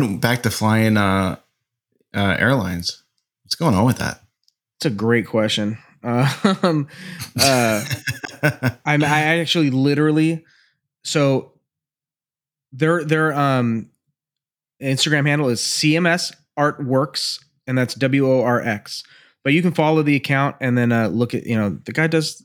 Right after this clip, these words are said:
Speaker 2: phenomenal work. Uh, this guy, Colby, he, he does phenomenal paint work. Um, great question.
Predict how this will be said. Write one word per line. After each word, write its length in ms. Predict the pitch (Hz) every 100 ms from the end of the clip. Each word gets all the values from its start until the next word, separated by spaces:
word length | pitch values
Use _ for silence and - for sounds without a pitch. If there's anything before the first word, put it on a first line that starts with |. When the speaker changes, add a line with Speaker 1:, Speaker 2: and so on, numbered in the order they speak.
| -
Speaker 2:
phenomenal 420 | 95 151 156 165 151
work. 280 | 160 - _ _ _ -
Uh, 240 | 117 107
this 160 | 101 113
guy, 140 | 139
Colby, 420 | 123 127 117 98 131
he, 240 | - 127 104
he 100 | -
does 200 | 135 131
phenomenal 320 | - 131 123 120
paint 160 | 120
work. 160 | 104 - - - -
Um, 420 | 139 143 127 110 - _ _ -
great 220 | 165 185
question. 580 | 170 - 170 170 165